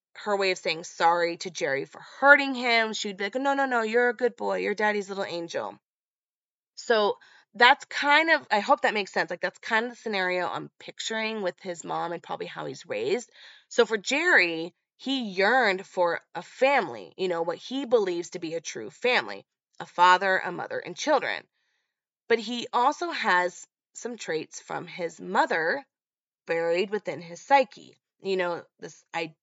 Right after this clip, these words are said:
you know, he's gotta have order, being a perfectionist, O C D, things need to be done a certain way.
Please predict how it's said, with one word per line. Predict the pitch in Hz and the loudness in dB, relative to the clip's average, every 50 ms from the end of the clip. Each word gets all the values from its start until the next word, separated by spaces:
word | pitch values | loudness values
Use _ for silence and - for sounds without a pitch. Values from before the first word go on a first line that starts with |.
| _ _ - | _ _ -12
you | - 185 165 | -8 -8 -8
know, | 151 | -8
he's | 165 170 170 - | -8 -12 -16 -14
gotta | - - 131 170 | -12 -10 -10 -10
have | - 175 - - | -10 -10 -6 0
order, | - 247 262 233 190 139 123 104 82 60 - _ _ _ _ _ _ - | 2 4 4 4 2 0 -2 -4 -10 -12 -18 _ _ _ _ _ _ -8
being | 165 165 165 | -8 -6 -6
a | 175 | -6
perfectionist, | - 208 - 262 269 277 - - 196 170 139 113 - - - _ _ _ _ _ | -4 2 6 6 6 6 4 -6 -6 -6 -6 -8 -10 -14 -20 _ _ _ _ _
O | - 175 170 175 | -2 -2 -2 -2
C | - - 208 | -4 -10 -10
D, | 190 254 254 226 170 131 117 - _ _ _ _ _ - | -8 -6 -6 -6 -6 -8 -10 -16 _ _ _ _ _ -6
things | 185 175 180 185 180 | -4 -2 -2 -2 -4
need | 185 202 196 196 - | -4 -4 -4 -4 -6
to | 202 | -8
be | 180 208 | -4 0
done | 185 233 226 220 214 214 - - | 2 2 4 2 0 -2 -4 -10
a | 196 | -14
certain | - - - 160 143 - - 160 165 165 | -14 -10 -8 -8 -8 -8 -10 -14 -4 2
way. | 220 254 220 120 - - | 4 6 6 4 2 -4